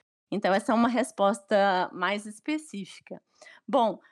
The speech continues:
falando aí de vírus, né? Então, a gente tem vírus, bactérias, a gente tem vários organismos, al-,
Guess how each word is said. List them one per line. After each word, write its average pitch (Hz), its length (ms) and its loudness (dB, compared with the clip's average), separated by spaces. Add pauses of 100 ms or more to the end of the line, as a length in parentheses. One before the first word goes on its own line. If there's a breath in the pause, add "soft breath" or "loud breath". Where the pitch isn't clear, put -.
(140 soft breath)
falando 240 500 -4
aí 240 140 -4
de 269 200 -8
vírus, 214 600 -10
né? 214 220 -4
Então, 233 180 -2
a 220 60 2
gente 214 240 -6
tem 302 220 2
vírus, 240 400 -2
bactérias, 190 680 -2
a 196 120 -10
gente 208 220 -8
tem 294 160 0
vários 254 340 -2
organismos, 269 840 -2
al-, 202 240 -4